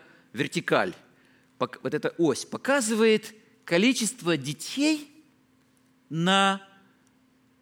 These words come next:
э, одну женщину в тысяча восемьсот девяносто седьмом году. Вот в то время,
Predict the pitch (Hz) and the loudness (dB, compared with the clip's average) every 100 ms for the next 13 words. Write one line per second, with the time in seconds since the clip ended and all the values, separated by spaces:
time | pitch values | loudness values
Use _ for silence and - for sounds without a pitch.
0 | _ - 139 143 143 131 123 117 113 113 | _ -6 -2 -2 -2 -2 -4 -4 -8 -12
1 | - 143 156 196 143 156 127 - 101 85 | -6 -4 -2 -2 2 0 0 -6 -8 -12
2 | - _ _ _ _ _ _ _ _ - | -16 _ _ _ _ _ _ _ _ -18
3 | - 277 302 285 - 285 294 - 170 156 | -6 -2 -2 -4 -4 -4 -6 -10 -2 -2
4 | - 156 - 220 233 254 - - 120 147 | -2 -4 -2 2 2 0 -6 -18 -8 -4
5 | 139 131 127 185 226 - 220 220 - - | -2 -2 0 0 -2 -4 -6 -6 -10 -12
6 | - 135 120 139 147 147 143 120 85 - | -10 -10 -4 -2 -2 -4 -8 -8 -10 -18
7 | _ _ _ _ _ - 120 - 330 277 | _ _ _ _ _ -6 -6 -2 0 2
8 | 180 139 156 | 2 2 0